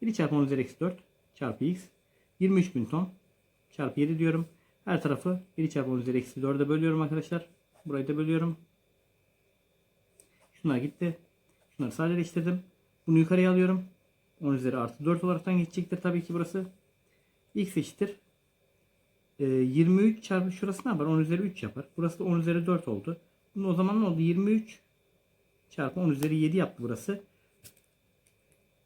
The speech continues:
Baktığım zaman yirmi üç çarpı on üzeri yedi var mı arkadaşlar burada?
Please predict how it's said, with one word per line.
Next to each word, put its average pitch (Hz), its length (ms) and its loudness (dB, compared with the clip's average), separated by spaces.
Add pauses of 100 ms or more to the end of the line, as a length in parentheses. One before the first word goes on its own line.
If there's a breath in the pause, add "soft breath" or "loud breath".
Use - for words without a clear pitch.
(920)
Baktığım 185 400 2
zaman 127 320 2
yirmi 180 240 4
üç 185 80 -4
çarpı 170 200 2
on 185 80 6
üzeri 185 180 4
yedi 185 180 4
var 208 120 2
mı 160 120 2
arkadaşlar 113 460 -4
burada? 202 260 -6